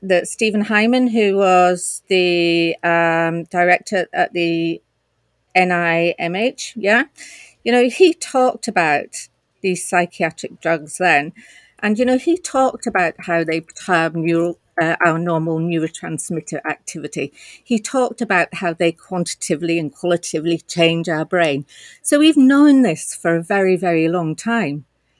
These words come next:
You know, this isn't new. We have known it. And I think I wrote a paper back in twenty fourteen, which talked about the myth of the chemical imbalance. And yes, they, they,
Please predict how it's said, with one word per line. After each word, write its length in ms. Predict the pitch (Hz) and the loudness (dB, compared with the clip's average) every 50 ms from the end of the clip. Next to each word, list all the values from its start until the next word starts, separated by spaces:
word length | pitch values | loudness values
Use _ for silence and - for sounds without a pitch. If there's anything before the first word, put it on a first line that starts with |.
| _ _ _ _ | _ _ _ _
You 80 | 233 233 | 2 4
know, 120 | 233 247 | 4 4
this 240 | 220 285 277 - - | 4 2 -2 -2 -2
isn't 300 | 277 233 - 254 220 - | -4 -2 -2 -2 -2 0
new. 540 | 202 202 208 233 226 214 175 139 143 156 160 - | 0 2 4 4 4 4 2 0 -2 -6 -8 -6
We 160 | 214 220 214 | -4 -4 -2
have 180 | 208 220 220 220 | 0 -2 0 2
known 380 | 220 208 214 208 208 208 202 165 | 2 2 2 2 0 0 0 0
it. 360 | 135 139 - _ - - - _ _ _ _ _ _ _ _ | -2 -4 -8 _ -18 -18 -18 _ _ _ _ _ _ _ _
And 140 | - 220 233 | 0 2 2
I 100 | 247 262 | 2 2
think 220 | - 302 285 - | 2 -2 -4 -2
I 160 | 226 233 233 | -2 -2 0
wrote 220 | 226 208 202 - - | 2 2 0 0 -2
a 20 | |
paper 320 | - - 202 185 185 - | -6 -2 -2 -2 -2 -4
back 300 | 175 170 175 170 - - | -2 -2 -2 -4 -4 -8
in 140 | 180 170 165 | -8 -8 -8
twenty 440 | - - - 185 175 165 - - 170 | -8 -6 -6 -4 -4 -6 -6 -10 -14
fourteen, 800 | - - - 170 160 160 - - - 247 247 233 190 160 151 - - _ - _ _ _ | -16 -8 -6 -4 -4 -4 -6 -6 -4 -2 -2 -2 -2 -4 -6 -8 -12 _ -20 _ _ _
which 240 | _ - - - - 180 170 _ _ | _ -12 -10 -10 -12 -14 -14 _ _
talked 320 | - 202 180 - - - | -2 -2 -2 -2 -4 -10
about 280 | - - 156 156 - - | -6 -4 -4 -4 -4 -6
the 80 | 160 | -6
myth 280 | 160 160 165 151 - _ | -4 -2 -4 -4 -4 _
of 120 | 151 - | -12 -8
the 100 | _ 160 | _ -10
chemical 460 | - - 170 156 151 147 - - 165 160 | -8 -6 -8 -8 -8 -8 -10 -10 -8 -8
imbalance. 760 | 143 143 - 185 208 208 185 151 139 - 151 - - - - _ _ _ _ _ _ _ _ _ _ _ | -8 -6 -4 -2 -2 0 0 -2 -4 -4 -8 -10 -12 -16 -16 _ _ _ _ _ _ _ _ _ _ _
And 140 | 233 233 240 | 2 2 4
yes, 560 | 247 269 320 285 175 165 180 - - - - _ | 2 2 2 -2 -4 -6 -8 -12 -12 -12 -8 _
they, 180 | - 226 240 220 _ _ _ | 0 0 0 0 _ _ _
they, 160 | 233 233 214 | 0 0 0